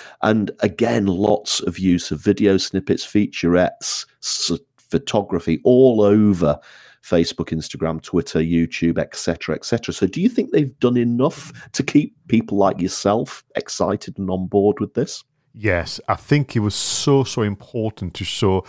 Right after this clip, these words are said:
Speaker 2: almost a form of respect. I'm gonna be as, as blunt and direct as this, uh, Roger, because let's be frank, uh, Tom Holland would not be my choice.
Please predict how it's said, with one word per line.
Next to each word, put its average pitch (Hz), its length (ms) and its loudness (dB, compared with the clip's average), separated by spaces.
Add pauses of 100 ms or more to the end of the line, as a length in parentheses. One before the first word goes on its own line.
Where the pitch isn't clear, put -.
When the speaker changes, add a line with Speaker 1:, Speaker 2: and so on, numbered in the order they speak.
(300)
Speaker 2:
almost 170 260 2
a 147 60 2
form 113 200 0
of 87 140 -2
respect. 127 480 -2
I'm 101 80 0
gonna 95 160 -2
be 95 120 0
as, 92 320 -2
as 85 180 -6
blunt 95 380 -4
and 90 80 -8
direct 90 300 -4
as 87 180 -6
this, 113 340 -6
uh, 92 140 -8
Roger, 82 500 -6 (440)
because 123 460 0 (140)
let's 147 180 0
be - 140 -4
frank, 92 380 -4 (100)
uh, - 220 -12
Tom 147 160 0
Holland 131 300 2 (140)
would 117 120 -2
not 113 340 0
be 104 140 0 (140)
my 98 280 -2
choice. 80 340 -8